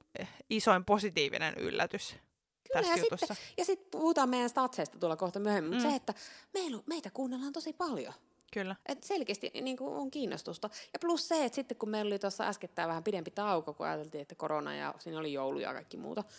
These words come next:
Speaker 2: niin tuli aika paljon palautetta ihmiset, hei, että olettehan tulossa takaisin ja niinku säästelen nyt näitä jaksoja siihen, kun tulee
Speaker 1: <laughs>
Speaker 2: uusia. Oli niinku, että voi ei, ihanaa.
Speaker 1: Ihan superkiva.
Speaker 2: Et kiva, että joku muukin saa tästä kikseä eikä vaan myö.
Speaker 1: Ehdottomasti.
Speaker 2: No mut sitten,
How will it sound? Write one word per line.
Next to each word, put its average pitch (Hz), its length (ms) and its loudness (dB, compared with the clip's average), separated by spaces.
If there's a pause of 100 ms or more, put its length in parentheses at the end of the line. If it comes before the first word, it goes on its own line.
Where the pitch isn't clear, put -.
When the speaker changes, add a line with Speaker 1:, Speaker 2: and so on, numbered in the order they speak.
(380)
Speaker 2:
niin - 200 -2 (120)
tuli 294 280 2
aika 285 220 -4
paljon 247 240 -2
palautetta 247 520 -4
ihmiset, 185 400 -4
hei, 208 140 -2
että 185 160 -6
olettehan 214 380 -2
tulossa 170 260 -6
takaisin 180 480 -2
ja 117 120 -4 (280)
niinku 185 160 -4
säästelen 185 720 0
nyt 160 140 -4
näitä 175 240 -2
jaksoja 180 480 0
siihen, 170 280 0
kun - 160 -10
tulee 175 300 6
Speaker 1:
<laughs> 208 60 8 (100)
Speaker 2:
uusia. 190 300 2
Oli 175 140 0
niinku, 196 160 -4
että 247 140 -8
voi 285 220 -2
ei, 311 420 0
ihanaa. 139 640 -4
Speaker 1:
Ihan 214 320 0
superkiva. 214 720 -8
Speaker 2:
Et - 100 -8
kiva, 302 220 4
että 254 100 6
joku 254 140 2
muukin 240 280 2
saa 151 180 -4
tästä 160 360 -6
kikseä 170 340 -6
eikä 160 200 -6
vaan 160 160 -4
myö. 165 220 2 (920)
Speaker 1:
Ehdottomasti. 196 720 -2 (380)
Speaker 2:
No 294 180 8
mut 240 140 6
sitten, 339 360 4